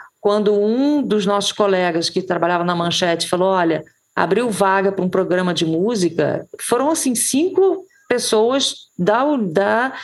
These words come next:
do nosso curso pra lá, pra fazer na prática. E o que a gente queria fazer era o programa que a gente queria fazer na faculdade, né? Que era um programa jovem, digamos.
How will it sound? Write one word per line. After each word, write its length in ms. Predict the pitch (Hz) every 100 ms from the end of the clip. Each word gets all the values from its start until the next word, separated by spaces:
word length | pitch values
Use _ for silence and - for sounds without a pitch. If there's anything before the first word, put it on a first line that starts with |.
| - -
do 80 | -
nosso 320 | 226 226 -
curso 380 | - 233 240 226
pra 160 | 285 330
lá, 300 | 233 196 196 - - - - -
pra 140 | 196
fazer 500 | 202 196 190 247 254
na 160 | 233 269
prática. 580 | 214 185 175 - 170 170 - -
E 80 | 240
o 60 | 302
que 60 | 339
a 20 |
gente 240 | 269 302
queria 180 | 277 226
fazer 340 | 226 190 180
era 120 | 247 277
o 40 |
programa 300 | 302 262 285
que 120 | 320
a 20 |
gente 100 | 339
queria 160 | - 381
fazer 220 | 370 339
na 100 | 359
faculdade, 680 | 359 381 494 359 254 208 180
né? 320 | 165 180 185 -
Que 60 |
era 100 | 170
um 40 | 170
programa 400 | 175 165 202 247
jovem, 500 | 247 226 202 156 160
digamos. 580 | 202 170 165 156 156